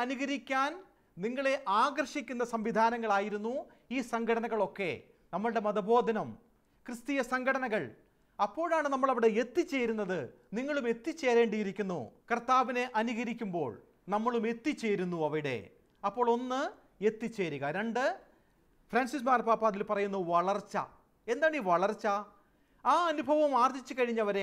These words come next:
അതിൽ പക്വതയുള്ളവരാക്കി തീർക്കുക. ഏതനുഭവം? കർത്താവിൽ എത്തിച്ചേരാനുള്ള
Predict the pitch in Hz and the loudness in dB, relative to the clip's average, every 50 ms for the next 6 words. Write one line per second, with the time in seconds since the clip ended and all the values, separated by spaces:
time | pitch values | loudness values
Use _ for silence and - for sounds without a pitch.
0 | 185 185 180 208 196 - - _ _ - 196 202 - - _ _ 311 320 269 311 | 2 2 0 -2 -4 -6 -10 _ _ -4 -4 -4 -4 -10 _ _ -2 0 0 0
1 | 294 269 269 233 233 220 214 208 208 220 - 214 208 185 - 165 160 151 160 - | 0 0 2 2 4 4 4 4 2 0 -2 0 0 0 0 0 0 0 0 2
2 | - 170 208 226 226 240 220 220 220 214 214 233 269 339 427 - - _ _ _ | 2 2 2 2 2 0 -2 -2 -2 -2 -2 -2 -2 -2 -6 -12 -18 _ _ _
3 | _ _ _ _ _ _ _ _ _ _ - 175 175 165 - 196 180 185 190 175 | _ _ _ _ _ _ _ _ _ _ -10 -10 -10 -6 -4 -2 0 0 0 0
4 | 196 208 233 247 247 - _ _ _ - 175 202 233 233 226 - 302 302 - - | -2 -4 -4 -6 -10 -14 _ _ _ -6 0 0 0 0 0 -2 -2 -2 -2 0
5 | - 254 226 214 208 208 196 196 190 180 175 | 0 0 2 2 2 2 0 0 -2 0 0